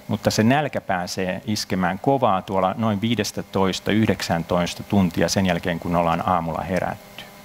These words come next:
Ja sieltä tulee ne liialliset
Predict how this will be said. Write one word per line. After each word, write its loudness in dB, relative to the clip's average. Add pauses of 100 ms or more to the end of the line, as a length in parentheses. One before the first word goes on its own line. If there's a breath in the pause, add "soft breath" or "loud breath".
(1800 loud breath)
Ja 4
sieltä 4 (220)
tulee 0
ne -2 (480)
liialliset 0